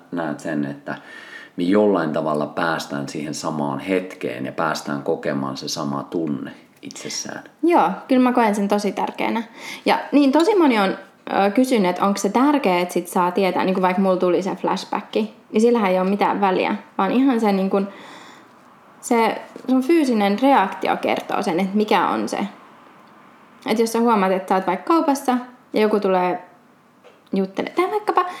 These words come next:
Speaker 2: että sä sanot jollekin ihmiselle moi, ja se onkin väärä ihminen.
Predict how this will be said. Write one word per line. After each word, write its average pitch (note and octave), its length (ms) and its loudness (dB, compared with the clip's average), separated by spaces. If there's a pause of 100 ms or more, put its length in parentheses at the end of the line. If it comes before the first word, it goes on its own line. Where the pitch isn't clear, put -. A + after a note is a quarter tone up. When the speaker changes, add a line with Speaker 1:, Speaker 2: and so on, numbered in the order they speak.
(240)
Speaker 2:
että E4 160 4
sä D#4 40 2
sanot D#4+ 260 4
jollekin E4+ 340 4
ihmiselle A#3+ 360 4
moi, B3 680 4 (100)
ja G#3+ 180 4
se A3+ 80 2
onkin G#3 200 2
väärä G3 320 4
ihminen. G3 480 2